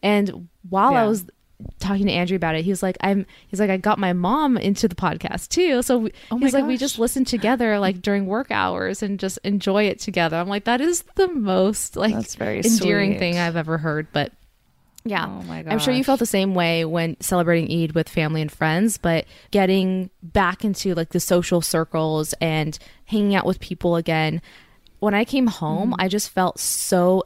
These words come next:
Speaker 1: elated and just felt so, like,
Speaker 2: Mm-hmm.
Speaker 1: at peace, and I don't know, just felt really, really full and happy. So it was a good
Speaker 2: Yeah.
Speaker 1: feeling, and I'm excited that we get to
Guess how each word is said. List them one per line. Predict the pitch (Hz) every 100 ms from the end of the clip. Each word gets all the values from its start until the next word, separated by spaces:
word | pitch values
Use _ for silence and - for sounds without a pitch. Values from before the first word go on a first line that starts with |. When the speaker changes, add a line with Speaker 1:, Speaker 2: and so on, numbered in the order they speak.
| -
Speaker 1:
elated | 180 160 147 151 208 311 339 -
and | 202
just | 185 180
felt | 202 -
so, | - 196 190
like, | 185 180 175
Speaker 2:
Mm-hmm. | 196 180 156 - -
Speaker 1:
at | 175 - -
peace, | - 180 170 175 170 -
and | 165 156 156 160 - - - - -
I | 233
don't | 294
know, | 311 175 -
just | 208 -
felt | 214
really, | 196 190 208 214 220
really | 190 190 185 185 185 175 _ _
full | - - - 214 147 -
and | 180
happy. | 170 165 165 - - 196 - -
So | - 180
it |
was | 190 - 214
a |
good | 196 196
Speaker 2:
Yeah. | 185
Speaker 1:
feeling, | 165 151 151
and | 151 151
I'm | 156
excited | - - 165 165 160 156
that | 147 - - _ _ _ _ -
we | 175 175
get | 170 156
to | 165 147